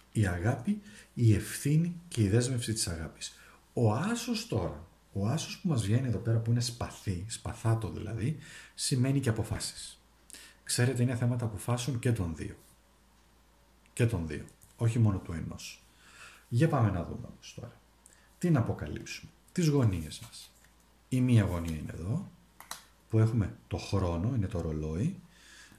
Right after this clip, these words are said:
Το επόμενο, η επόμενη γωνία είναι, α, μάλιστα, οι πόρτες, οι επιλογές.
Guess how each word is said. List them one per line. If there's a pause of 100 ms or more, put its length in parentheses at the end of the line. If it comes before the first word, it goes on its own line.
(760)
Το
επόμενο,
η
επόμενη
γωνία
είναι, (100)
α,
μάλιστα, (120)
οι
πόρτες,
οι
επιλογές.